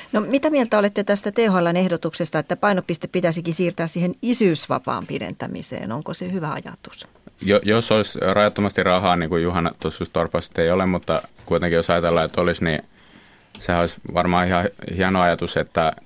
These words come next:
Speaker 2: että kannustetaan isiä olemaan kotona. Mutta tästä tullaan taas siihen, että mikä sitten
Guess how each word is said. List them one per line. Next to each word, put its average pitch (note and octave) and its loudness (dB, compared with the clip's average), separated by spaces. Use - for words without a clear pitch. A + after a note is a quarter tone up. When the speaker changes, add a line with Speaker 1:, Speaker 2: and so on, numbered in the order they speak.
Speaker 2:
että - -6
kannustetaan F2 0
isiä D#2 -2
olemaan D#2 -2
kotona. D#2 -2
Mutta D#2 -2
tästä - -4
tullaan F#2+ 0
taas G#2+ 0
siihen, F2 2
että D#2+ -2
mikä F#2 0
sitten - -2